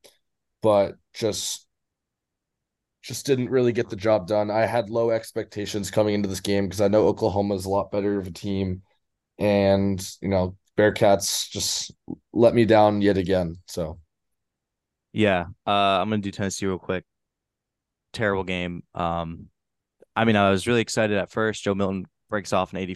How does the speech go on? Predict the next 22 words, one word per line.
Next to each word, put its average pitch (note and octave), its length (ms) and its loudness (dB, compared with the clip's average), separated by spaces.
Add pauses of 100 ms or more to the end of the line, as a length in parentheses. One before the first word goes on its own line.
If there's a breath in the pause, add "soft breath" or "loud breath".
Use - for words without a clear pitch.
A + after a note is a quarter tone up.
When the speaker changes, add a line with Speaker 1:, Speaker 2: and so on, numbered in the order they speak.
(520)
Speaker 2:
eighty-one G2+ 440 2
yard F#2 300 0
run F2+ 240 -4
touchdown, E2 800 -10 (500)
eighty-one G#2+ 520 0
yard F#2+ 300 -2
touchdown E2+ 480 -6
r-, E2 220 -10
run, E2+ 320 -6
rather. E2+ 460 -6 (480)
First - 220 -6
play G2+ 100 -4
of F2+ 60 -4
the F2 60 -10
game. F2+ 320 -8 (880)
Joe D3+ 100 0
Milton F#3 220 2
kinda A#2+ 200 -4
sucks. - 600 -4
Eighteen C3 320 -6
of A2+ 100 -8
thirty-one. G2+ 720 -4